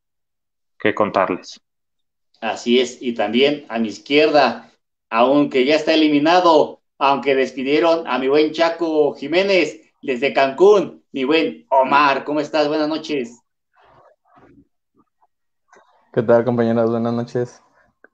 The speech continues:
Speaker 3: Sinceramente, es un honor estar de, este, de nuevo con ustedes en esta, eh, nueva, en este nuevo panel.
Speaker 2: No, pues muy bien, mi buen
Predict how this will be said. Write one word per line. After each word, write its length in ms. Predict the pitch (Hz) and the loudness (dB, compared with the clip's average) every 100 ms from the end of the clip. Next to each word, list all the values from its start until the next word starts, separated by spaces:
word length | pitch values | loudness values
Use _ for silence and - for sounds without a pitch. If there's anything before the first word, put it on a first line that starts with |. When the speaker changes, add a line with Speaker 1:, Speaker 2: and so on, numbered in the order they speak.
| _ _ - 127 | _ _ -8 -6
Speaker 3:
Sinceramente, 920 | - 127 131 135 131 135 131 113 101 - _ _ _ _ _ _ | -2 0 0 0 0 0 0 0 -2 -6 _ _ _ _ _ _
es 380 | - 117 127 - - | -4 -2 -2 -8 -8
un 140 | 123 131 | -4 -2
honor 360 | 127 123 120 - | 0 -2 -2 -6
estar 300 | - 120 117 | -4 -2 -2
de, 200 | 123 113 - 120 | -4 -6 -10 -14
este, 360 | 110 _ 113 | -14 _ -4
de 80 | 110 | -4
nuevo 240 | 107 113 113 | -2 -2 -2
con 120 | 98 | -6
ustedes 520 | - 127 143 139 135 | -4 0 2 0 -6
en 100 | 110 | -8
esta, 580 | 113 117 113 101 123 - _ _ - | -4 0 0 0 -4 -10 _ _ -18
eh, 100 | - - _ 120 | -16 -16 _ -2
nueva, 600 | 113 110 104 101 117 _ _ - | 0 0 -2 -2 -6 _ _ -8
en 120 | 120 | -6
este 120 | 131 | 0
nuevo 220 | 127 117 120 | 2 2 2
panel. 260 | 127 185 - - - _ _ _ _ _ _ _ _ _ _ _ _ _ _ _ _ _ _ _ _ _ _ _ _ _ _ _ _ | 0 -2 -10 -20 -20 _ _ _ _ _ _ _ _ _ _ _ _ _ _ _ _ _ _ _ _ _ _ _ _ _ _ _ _
Speaker 2:
No, 160 | 113 117 | -16 -10
pues 160 | 120 | -8
muy 120 | 131 143 | -4 -2
bien, 180 | 160 | -2
mi 80 | 165 | 0
buen 280 | 151 165 | 0 0